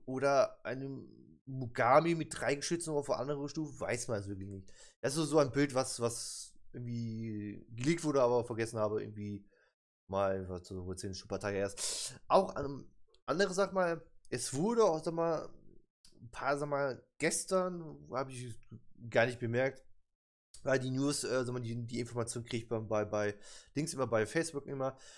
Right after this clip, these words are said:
Es wurden auch neue schweren Kreuzer angekündigt auch. Und auch da wurden die Geschütze und Rüstungswerten schon ein bisschen angeteasert. Ich bin einer, wie, so wie das hier, ähm, ich bin einer, ich möchte lieber mehr Informationen haben, ich möchte die komplette Leaks haben, komplette, wie die Schiffe aussehen.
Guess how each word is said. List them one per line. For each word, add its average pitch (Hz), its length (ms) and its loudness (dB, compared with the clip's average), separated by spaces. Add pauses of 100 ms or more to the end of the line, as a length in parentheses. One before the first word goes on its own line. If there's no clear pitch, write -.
(320)
Es 127 180 0
wurden 180 240 6
auch 165 460 4
neue 175 680 2 (120)
schweren 156 420 2
Kreuzer 185 480 2
angekündigt 208 640 -2
auch. 202 340 2 (920)
Und 147 420 -2 (200)
auch 139 240 2
da 143 180 6
wurden 151 160 0
die 147 80 -4
Geschütze 165 580 2
und 147 220 2
Rüstungswerten 120 720 0
schon 113 200 -4
ein 110 100 -4
bisschen 113 480 -6
angeteasert. 113 680 -4 (580)
Ich 139 100 -6
bin 175 120 0
einer, 156 320 4
wie, 139 180 -2
so 135 180 2
wie 135 80 2
das 151 260 8
hier, 170 280 4
ähm, 139 360 2
ich - 180 -10
bin 143 220 -2
einer, 139 240 2
ich 139 120 -2
möchte 143 220 -4
lieber 139 220 4
mehr 131 240 2
Informationen 160 480 -2
haben, 143 160 0
ich 120 160 -6
möchte 131 240 -2
die 113 160 -8
komplette 123 440 -2
Leaks 127 380 -2
haben, 151 380 2
komplette, 123 360 -6
wie 120 60 -4
die 107 80 -6
Schiffe - 360 -2
aussehen. 139 580 2